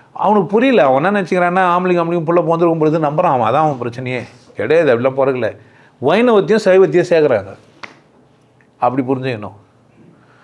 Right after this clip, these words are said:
அப்ப தேசபக்தி எதுக்கு சொல்லிடுறாங்கன்னா, நம்மளாம் ஒரு ஒற்றுமையா இருக்கிறதுக்கு, ஒரு இந்தியா லெவல்ல ஒற்றுமையா இருக்குது. நான் அதையும் தாண்டி மனித பற்றோடு இருன்றேன்.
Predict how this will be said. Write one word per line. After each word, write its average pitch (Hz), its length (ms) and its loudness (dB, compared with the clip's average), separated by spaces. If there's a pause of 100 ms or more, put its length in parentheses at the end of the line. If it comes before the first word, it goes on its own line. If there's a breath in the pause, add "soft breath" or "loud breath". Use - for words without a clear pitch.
(140)
அப்ப 139 160 0
தேசபக்தி 190 520 2
எதுக்கு 160 300 0
சொல்லிடுறாங்கன்னா, 147 460 2
நம்மளாம் 175 220 2
ஒரு 156 180 4
ஒற்றுமையா 147 300 -2
இருக்கிறதுக்கு, 107 340 -8
ஒரு 170 220 2
இந்தியா 175 260 2
லெவல்ல 151 320 2
ஒற்றுமையா 120 300 -6
இருக்குது. 101 220 -12
நான் 175 380 0
அதையும் 208 300 2
தாண்டி 175 260 0
மனித 180 280 2
பற்றோடு 156 360 0
இருன்றேன். 120 380 -4